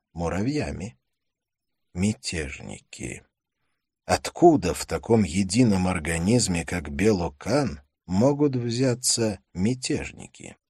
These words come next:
Это как если бы где-нибудь в закоулке кишечника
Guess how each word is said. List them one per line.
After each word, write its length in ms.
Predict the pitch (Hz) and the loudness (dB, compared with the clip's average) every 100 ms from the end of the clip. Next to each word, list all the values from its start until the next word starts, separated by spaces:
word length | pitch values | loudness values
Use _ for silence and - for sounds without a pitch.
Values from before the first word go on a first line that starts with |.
| _ _ _ _ - | _ _ _ _ -8
Это 200 | 98 98 | -4 2
как 220 | 104 - | 2 4
если 300 | 110 - 104 | 4 4 2
бы 120 | 98 | 2
где-нибудь 680 | 87 85 98 117 104 90 85 | 0 2 4 6 4 4 0
в 80 | 85 | 0
закоулке 680 | 82 104 113 120 117 - 101 | -2 0 4 6 4 2 -4
кишечника 920 | - 104 - 107 - 117 127 160 214 | 0 2 4 2 2 0 -2 -2 -4